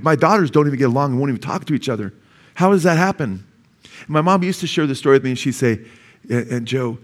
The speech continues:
"Praise God, you know, that, uh, that you witnessed to us and you led us to Jesus."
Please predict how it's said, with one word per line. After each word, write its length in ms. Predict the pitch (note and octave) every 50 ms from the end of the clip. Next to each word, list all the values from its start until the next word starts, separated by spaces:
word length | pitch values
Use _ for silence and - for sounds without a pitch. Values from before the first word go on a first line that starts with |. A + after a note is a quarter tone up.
| - _ _
"Praise 260 | - C3+ D#3 D#3+ C#3+ -
God, 300 | - E3 D#3 C3+ G#2+ A2
you 80 | A2+
know, 240 | A2+ A2+ A#2 B2+ B2 - _ _ _ _ _ _ -
that, 200 | A#2+ A#2 A2+ A2+
uh, 300 | A#2 A#2+ A2+ A2+ A2+ B2 - - - _ _ _ _ _ _ _ -
that 140 | C3 B2 A#2+
you 160 | C3+ D3 D3
witnessed 380 | C3+ - - - C#3 - -
to 120 | - A#2+ G#2
us 220 | G#2 G2+ - -
and 160 | A2+ G#2+ G#2+ - - _ _ _ _ _
you 100 | - A2+
led 180 | A2+ B2 C#3+ C#3+
us 120 | C3+ -
to 80 | - B2
Jesus." 500 | G#2+ D3 C#3+ D3 B2 A2+ F2+ F#2+ -